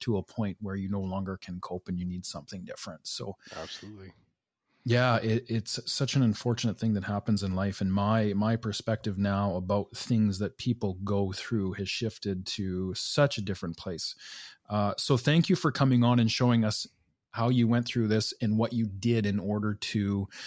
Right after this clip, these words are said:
Speaker 1: take that first step forward. Uh, I think in the future, I think there is going to be so many different further layers to you of growth and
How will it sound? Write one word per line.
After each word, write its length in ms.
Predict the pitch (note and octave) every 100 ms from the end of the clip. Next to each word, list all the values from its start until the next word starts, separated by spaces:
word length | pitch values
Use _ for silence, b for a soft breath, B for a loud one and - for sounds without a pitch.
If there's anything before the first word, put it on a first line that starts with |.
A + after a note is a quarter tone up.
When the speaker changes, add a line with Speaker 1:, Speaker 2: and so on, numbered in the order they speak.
| B B B B B B _ _ _ -
Speaker 1:
take 220 | A#2+ A#2+
that 220 | C3 A#2+
first 300 | - A#2 A2+
step 320 | - A2+ A#2
forward. 460 | - F#2 F2+ C3+ - - _
Uh, 180 | B2 A#2+ A2+
I 100 | B2
think 420 | - D3 F3+ - -
in 180 | C3+ C3+
the 60 |
future, 600 | - - C3 - F#3 F#3
I 100 | G2
think 340 | G2+ A#2+ A2+ -
there 320 | A2 G2+ A2+ A2
is 140 | G#2
going 280 | G#2 A2+ A2
to 120 | A#2+
be 180 | G#2+ G#2
so 220 | - A#2
many 180 | A#2+ A#2
different 460 | G#2 A#2 - A2+
further 460 | - - A#2+ A2+ G#2+
layers 400 | G#2 G#2 A2+ G#2+
to 240 | - A#2+
you 300 | A2+ G#2 D#3 - _ _ _ _ _ _ -
of 280 | A#2+ A2 G2
growth 500 | A#2 G2+ C3+ D3 - - _ -
and 600 | A#2 G#2+ G#2+ G#2 G#2 G#2